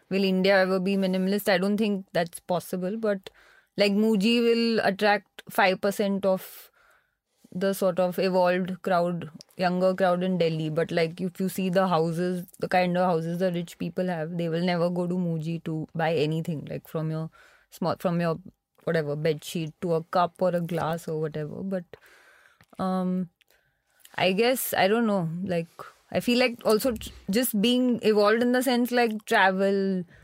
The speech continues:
all of that, which I don't think India will ever be, uh,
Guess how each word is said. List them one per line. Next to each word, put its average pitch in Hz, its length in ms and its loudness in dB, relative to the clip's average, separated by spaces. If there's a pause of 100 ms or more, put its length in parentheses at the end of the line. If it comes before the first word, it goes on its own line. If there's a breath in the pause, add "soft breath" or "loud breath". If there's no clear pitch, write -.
(580 soft breath)
all 175 180 0
of 190 140 2
that, 185 260 2
which 196 220 0
I 185 120 4
don't 196 180 0
think 214 240 0
India 190 320 2
will 196 160 2
ever 190 220 2
be, 180 580 -2
uh, 156 300 -4